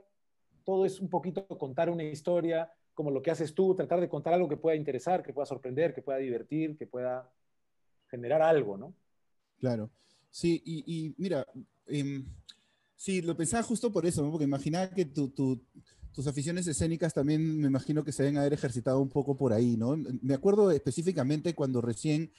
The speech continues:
Speaker 2: estabas, eh, en el ministerio y te tocó ese incidente gracioso en Arequipa, me parece que fue, no me
Speaker 1: Sí.
Speaker 2: acuerdo si era con el obispo o qué, pero fue bien gracioso porque él dijo una serie de cosas y luego saliste tú a, a decir algo que <laughs> parecía hasta ensayado. Y,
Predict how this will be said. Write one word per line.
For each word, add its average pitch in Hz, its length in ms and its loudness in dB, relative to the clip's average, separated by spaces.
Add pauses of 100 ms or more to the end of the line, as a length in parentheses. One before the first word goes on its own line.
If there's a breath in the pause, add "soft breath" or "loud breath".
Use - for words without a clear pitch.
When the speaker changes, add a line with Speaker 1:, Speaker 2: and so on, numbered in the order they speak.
(320 soft breath)
Speaker 2:
estabas, 143 640 4
eh, 120 320 2
en 113 200 0
el 110 100 0
ministerio 143 560 4
y 120 180 4
te 113 180 -2
tocó 139 400 -4
ese 151 160 -2
incidente 139 600 2
gracioso 127 720 0 (400 soft breath)
en 104 260 0
Arequipa, 120 420 -2
me 113 120 0
parece 110 280 0
que 107 100 -2
fue, 113 400 0 (380 soft breath)
no 117 100 -6
me 123 60 -4
Speaker 1:
Sí. 117 40 -8
Speaker 2:
acuerdo 123 240 0
si 120 140 -6
era 113 120 -2
con 120 100 -4
el 101 60 -2
obispo 107 440 0
o - 40 -12
qué, 110 180 -4 (300 soft breath)
pero 139 140 2
fue 226 100 0
bien 240 80 2
gracioso 202 400 0
porque 156 160 -2
él 196 60 -2
dijo 202 160 -2
una 208 120 -2
serie 202 220 0
de 185 40 -14
cosas 196 260 -2
y 165 60 0
luego 180 140 2
saliste 156 360 -2
tú 165 300 2
a, 139 80 4 (140)
a 120 100 -2
decir 117 220 -2
algo 165 140 2
que 139 100 -2
<laughs> 135 400 -2
parecía - 20 -2
hasta 139 160 -6
ensayado. 110 460 -2 (720 soft breath)
Y, 127 440 -2